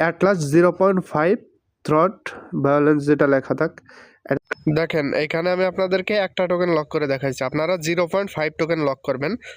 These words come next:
যদি একটা দিয়ে করেন, তাহলে কিন্তু এনএফটি মিন্ট করতে পারবে না।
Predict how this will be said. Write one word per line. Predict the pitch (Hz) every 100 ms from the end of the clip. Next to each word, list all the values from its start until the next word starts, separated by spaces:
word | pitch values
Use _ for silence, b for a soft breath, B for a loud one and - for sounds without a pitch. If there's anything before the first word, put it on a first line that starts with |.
| _
যদি | 143 151
একটা | 160 160 175
দিয়ে | 170
করেন, | 170 190 214
তাহলে | 151 147 151
কিন্তু | 175 180
এনএফটি | 156 160 160 170
মিন্ট | 156 151 151
করতে | 147 139
পারবে | 135 127
না। | 120